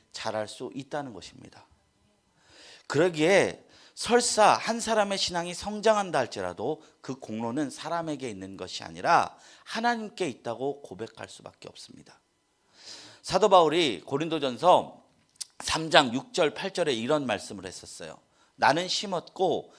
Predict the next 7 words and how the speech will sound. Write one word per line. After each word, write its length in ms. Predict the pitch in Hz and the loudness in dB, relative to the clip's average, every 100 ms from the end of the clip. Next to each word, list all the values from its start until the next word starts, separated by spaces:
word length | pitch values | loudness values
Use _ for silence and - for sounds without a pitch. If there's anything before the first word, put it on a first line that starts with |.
| _ - | _ 4
아볼로는 600 | 131 151 170 165 170 117 | 4 4 2 0 -2 -6
물을 300 | 104 131 139 | -6 -6 -6
주었으되 680 | - 113 - - 135 107 - - - _ - | -4 -6 -6 -6 -4 -4 -8 -20 -20 _ 0
오직 500 | 156 156 202 - 185 | 0 0 -6 -8 -2
하나님께서 560 | 196 185 160 156 156 | -2 -2 -8 -8 -8
자라나게 540 | - 117 117 120 113 101 | -6 -4 -2 -4 -6 -8
하셨나니 760 | - 95 90 87 110 101 | -8 -16 -16 -16 -14 -14